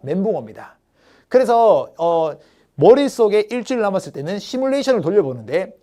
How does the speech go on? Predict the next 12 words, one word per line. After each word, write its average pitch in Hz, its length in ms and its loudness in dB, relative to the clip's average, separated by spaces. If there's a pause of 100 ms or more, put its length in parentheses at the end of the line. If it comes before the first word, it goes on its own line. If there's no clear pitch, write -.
(140)
모든 294 680 4
경우의 214 400 2
수를 175 260 -4
한번 170 440 -2 (100)
예상을 214 500 -2
해봐야 117 280 -10
돼요. - 260 -18 (540)
변수들을. 156 680 -8 (160)
그래서 208 320 -4
문제가 208 540 -2
어려울 285 340 4
경우에는 151 720 -6